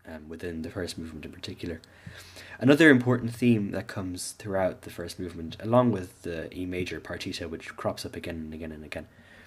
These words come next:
um, is the Dies Irae theme. Um, and anyone who is, um,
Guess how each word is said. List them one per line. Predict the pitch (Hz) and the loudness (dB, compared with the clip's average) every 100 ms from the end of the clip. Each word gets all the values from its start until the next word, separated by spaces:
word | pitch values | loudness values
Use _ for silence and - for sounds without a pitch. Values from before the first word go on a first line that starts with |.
| - - _ | -20 -20 _
um, | 98 95 95 - - | -4 -2 -2 -6 -6
is | 104 95 | -4 -4
the | - | -6
Dies | - 107 101 95 - - | -4 -2 -2 -2 -6 -2
Irae | 113 104 82 76 - - | 0 0 -4 -8 -18 -12
theme. | 87 76 71 _ - - - _ - | -10 -10 -14 _ -20 -20 -20 _ -2
Um, | 101 98 | 0 0
and | |
anyone | - 131 120 110 98 92 - | 4 6 6 4 0 -6 -10
who | 101 92 | -4 -2
is, | 87 82 - - | -2 -4 -6 -8
um, | 85 82 82 | -8 -8 -10